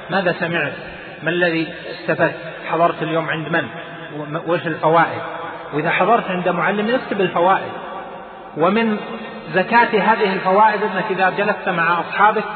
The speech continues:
"والله حضرت عند فلان من العلماء أو من طلبة العلم أو المشايخ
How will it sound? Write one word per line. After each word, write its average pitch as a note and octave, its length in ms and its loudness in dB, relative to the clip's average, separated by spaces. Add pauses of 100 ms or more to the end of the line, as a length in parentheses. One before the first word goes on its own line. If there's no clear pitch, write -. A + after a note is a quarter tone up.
(300)
"والله D#3+ 140 -2
حضرت F3 340 0 (220)
عند D3 340 -4
فلان E3 360 2 (520)
من C3+ 80 -4
العلماء E3 540 2
أو C#3+ 80 -2
من C#3 180 -4
طلبة C#3+ 340 2
العلم E3+ 280 -2
أو E3+ 80 -2
المشايخ E3 440 -2